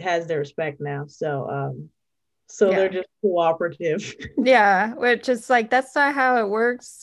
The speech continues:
Speaker 2: but
Speaker 1: You
Speaker 2: okay.
Speaker 1: think they just had to beat them in a race. <laughs> So,
Speaker 2: <laughs>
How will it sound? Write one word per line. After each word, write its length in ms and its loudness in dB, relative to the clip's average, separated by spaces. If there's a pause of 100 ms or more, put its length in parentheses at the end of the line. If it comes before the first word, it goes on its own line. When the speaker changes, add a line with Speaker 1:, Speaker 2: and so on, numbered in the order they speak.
(160)
Speaker 2:
but 320 0
Speaker 1:
You 80 2
Speaker 2:
okay. 380 0
Speaker 1:
think 280 2
they 120 -2
just 220 4
had 200 2
to 340 2 (200)
beat 180 4
them 200 -2
in 100 -6
a 80 0
race. 500 0 (260)
<laughs> 60 6 (1600)
So, 100 4
Speaker 2:
<laughs> 2250 -6